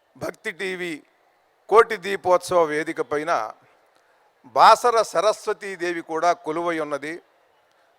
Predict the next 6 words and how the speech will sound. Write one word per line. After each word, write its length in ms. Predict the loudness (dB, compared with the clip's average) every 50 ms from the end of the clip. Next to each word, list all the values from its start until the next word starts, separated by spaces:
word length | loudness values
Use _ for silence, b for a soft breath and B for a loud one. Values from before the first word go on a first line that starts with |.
| _ _ _ -12
కొద్దిసేపట్లో 840 | -12 -10 -8 -8 -8 -2 0 0 0 2 0 -4 -2 0 2 2 2 2 2 -2 -8 -16 _ _ -4
ఆ 60 | -4
అమ్మవారి 460 | -4 -2 -2 0 2 2 2 2 0
పూజ 280 | -4 -12 -12 -12 -10 -10
కూడా 280 | -6 -6 -2 0 2 2 2 0 -4 _ -10
మొదలవుతుంది. 720 | -8 -6 -4 -2 -4 -4 -6 -8 _ -20 -20 -20 -20